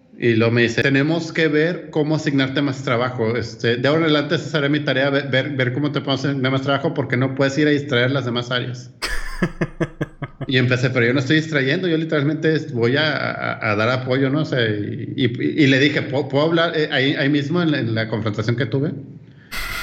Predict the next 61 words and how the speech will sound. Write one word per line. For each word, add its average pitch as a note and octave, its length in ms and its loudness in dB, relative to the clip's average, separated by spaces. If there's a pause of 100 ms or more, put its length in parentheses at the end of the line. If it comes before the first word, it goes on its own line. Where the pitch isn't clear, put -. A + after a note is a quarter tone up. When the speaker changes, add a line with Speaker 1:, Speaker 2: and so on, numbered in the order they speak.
Speaker 1:
le C3+ 140 6
dije, D3+ 160 2
"¿Puedo, D#3+ 340 0
en, D#3 300 0
puedo D#3 180 4
hablarle E3 460 2
al, C3+ 280 -2
al B2 140 -2
líder D3+ 200 2
del E3 100 -2
proyecto C#3 460 0
de, C3+ 120 2
de B2 140 0
la A#2+ 100 0
otra C3+ 220 0
área? B2+ 340 -4
No, B2+ 160 -4
lo C3 320 0
puedo C3+ 180 2
traer C#3+ 200 2
aquí E3+ 340 0
y D3 120 0
te B2 120 0
puede B2+ 340 2
decir C3+ 300 0
él, C#3+ 280 0
yo B2+ 100 2
estoy C3+ 140 -2
seguro D3 320 2
que D3 80 -2
él B2 60 -4
te C#3+ 80 -2
va C3 120 0
a - 40 2
decir C3 240 -2
que C3+ 80 0
no, B2 300 0
que - 80 -4
no A#2 120 2
lo A#2 80 2
estoy A#2 260 2
ahí A2+ 480 -2 (440)
distrayendo B2 560 4
para A2+ 160 0
nada, C3 200 0
que - 60 -6
lo A2 60 -2
estaba A2 220 -2
apoyando. A#2 440 0 (1080)
Y A#2+ 160 4
que B2+ 100 2
lo A#2+ 80 4
ayude A#2 240 4
en A#2+ 80 2
este B2+ 240 0
y B2+ 60 0
este A#2+ 240 -2
y A2+ 60 2
este, A2 260 -2
ese A2 180 -4
proyecto, A2 440 -2